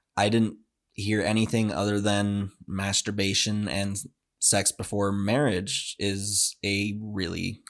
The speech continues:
awful sin. And so when you find out that you just had a wet dream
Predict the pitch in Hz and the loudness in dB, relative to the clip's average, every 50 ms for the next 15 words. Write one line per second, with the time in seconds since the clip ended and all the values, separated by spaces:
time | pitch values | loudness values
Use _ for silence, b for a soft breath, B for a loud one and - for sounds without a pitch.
0 | - _ - 80 - - - 95 95 - - - 139 156 - - - - - B | -8 _ -2 -2 -2 -4 -6 -6 -2 0 2 2 2 2 0 -2 -6 -8 -12 B
1 | B B B B B B B B B B - 95 101 101 101 - - - 113 110 | B B B B B B B B B B -4 -2 -2 2 4 4 4 6 6 4
2 | 110 107 107 110 110 110 104 101 101 127 131 135 131 120 120 127 123 - - 107 | 4 2 2 2 2 2 2 2 2 2 2 4 4 6 6 6 4 4 2 2
3 | 104 101 80 107 107 104 104 101 - 113 104 101 98 98 101 101 95 - 101 98 | 0 2 2 0 0 0 0 0 0 2 2 0 0 0 2 0 0 0 -2 -2
4 | 104 113 123 120 110 101 98 101 98 101 - | 2 2 4 4 4 4 2 0 -2 -4 -6